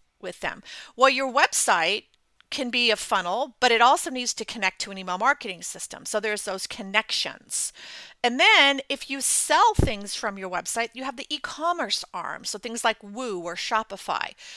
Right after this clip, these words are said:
So can you see that all of these work together to create your core tech stack?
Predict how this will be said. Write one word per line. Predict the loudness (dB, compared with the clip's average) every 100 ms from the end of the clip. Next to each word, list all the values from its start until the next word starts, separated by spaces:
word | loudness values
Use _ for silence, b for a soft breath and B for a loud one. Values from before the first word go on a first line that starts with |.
| B B B B
So | -6 -4
can | -4 -4
you | -2
see | -2 0 2
that | 0 2
all | 2
of | 2
these | -2 -6 -6
work | -8 -8 -8
together | -10 -8 0 0 0
to | -8 -10
create | -10 -6 -6 -6
your | -12 -12
core | -12 -18 -10 -6 -6
tech | -6 -8 -8
stack? | -6 -6 -6